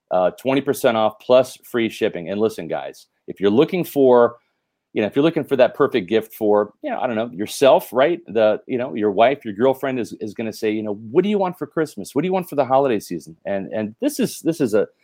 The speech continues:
th-, this is something that you're not only gonna enjoy, but she's gonna enjoy as well. So take advantage of this limited time offer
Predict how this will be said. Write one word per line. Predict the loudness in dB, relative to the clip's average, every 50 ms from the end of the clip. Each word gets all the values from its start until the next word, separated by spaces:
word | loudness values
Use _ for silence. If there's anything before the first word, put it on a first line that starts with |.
| _ _ _ _ 2
th-, | 4 4 6 4
this | 2 2 4 2
is | 0 2
something | 2 0 2 2 2 2 4 4
that | 4 2 2
you're | 0 2 4 4 4
not | 4 4 2 2
only | 2 0
gonna | -2 -2 -2 -4
enjoy, | -4 -6 -6 -4 -4 -4 -4
but | -4 -8 -10
she's | -4 -2 -2 -2 0
gonna | -2 -2 -2
enjoy | -4 -4 -2 -2 0 0 -2
as | -4 -6 -6
well. | -4 -4 -4 -4 -6 -10 _
So | -4 -2 0 0
take | 2 2 0 0 0
advantage | 0 2 2 2 2 0 -2 -6
of | -10
this | -10 -6 -4
limited | -4 -2 -2 -2 -2 0
time | 0 0 2 2
offer | 2 2 2 2 0 0 -2 -2